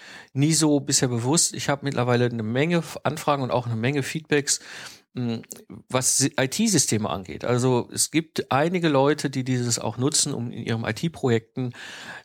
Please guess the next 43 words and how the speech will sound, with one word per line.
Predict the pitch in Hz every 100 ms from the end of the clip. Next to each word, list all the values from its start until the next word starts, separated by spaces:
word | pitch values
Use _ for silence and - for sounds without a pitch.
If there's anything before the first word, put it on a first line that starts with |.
| -
dementsprechendes | 127 123 123 - 127 123 127 127
zu | -
nutzen. | 135 160 180 165 _ _ _ _ _ _
Das | - 127
war | 147
für | 139
mich | 147 143
überraschend, | 123 147 165 139
weil | 131 131 131
ich | 117
hatte | 143 139
das | 127
ja | 123
natürlich | 117 113 131 120
nie | 127
im | 120
Fokus, | - 135 165 - - - 123 -
aber | 123 135
anscheinend | 113 - 117 120
gibt's | - - -
dort | 104 110
auch | 104 110 - - - - -
den | 110 107
Wunsch | 151 -
und | 123
den | 113
Bedarf. | 104 110 147 156 - _ -
Und | 131
der | 139
funktioniert | 165 - 160
dort | 151 -
auch | 135
super. | 170 175 110
Also | 110
ich | 107
habe | 127 135
mittlerweile | 127 123 123 117
auch | 123
I-T-Projekte, | 120 113 127 - 120 120 117
große, | 117 143 -
komplexe | - 120 127 - 110
I-T-Projekte | - 131 - 117 -
begleitet, | 107 110 110 139 147